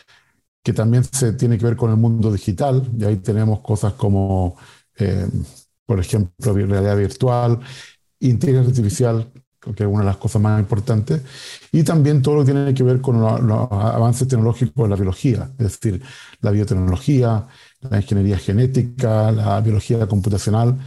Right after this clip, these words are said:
es decir, es la integración de nuestros tres mundos, si quieres, el biológico, el, el, el físico y el digital, para,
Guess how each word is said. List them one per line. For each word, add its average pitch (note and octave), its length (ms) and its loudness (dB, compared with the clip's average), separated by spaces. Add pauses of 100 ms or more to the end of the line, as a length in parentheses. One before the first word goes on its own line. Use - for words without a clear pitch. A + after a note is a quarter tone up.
(440)
es A#2 100 0
decir, C3 320 2
es C3+ 140 0
la B2+ 80 2
integración C3 880 0 (400)
de A2 400 -2 (840)
nuestros B2+ 380 2 (200)
tres E3 280 0
mundos, D3 420 2
si A#2+ 100 -2
quieres, A#2 220 2
el A2 100 2
biológico, B2+ 760 0
el, A2 200 -2
el, G#2 340 -4
el A2 140 -4
físico C3 720 0 (400)
y B2 280 0
el A#2 140 2
digital, B2 580 -2 (520)
para, C3 640 -2